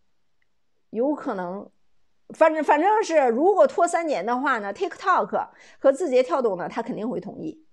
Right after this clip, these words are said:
拖一天算一天了，到时候指不定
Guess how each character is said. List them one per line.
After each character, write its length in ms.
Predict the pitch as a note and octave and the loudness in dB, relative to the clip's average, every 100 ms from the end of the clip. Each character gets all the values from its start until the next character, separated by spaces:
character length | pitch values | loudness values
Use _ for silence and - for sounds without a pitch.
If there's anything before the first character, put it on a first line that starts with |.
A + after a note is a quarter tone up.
| - - - _ | -20 -20 -20 _
拖 140 | - B4+ | 0 4
一 40 | G#4 | 4
天 180 | A4+ A#4+ | 2 0
算 200 | B4+ G#4 | 0 0
一 60 | |
天 100 | G#4 | -2
了， 420 | A#4+ A4+ G4+ G4+ _ _ _ - | -2 -4 -6 -8 _ _ _ 2
到 140 | F#4+ | 4
时 140 | G#4+ | 4
候 180 | A4+ A#4 | 2 2
指 140 | F4 A#3+ | 2 0
不 80 | |
定 80 | F#4+ | 0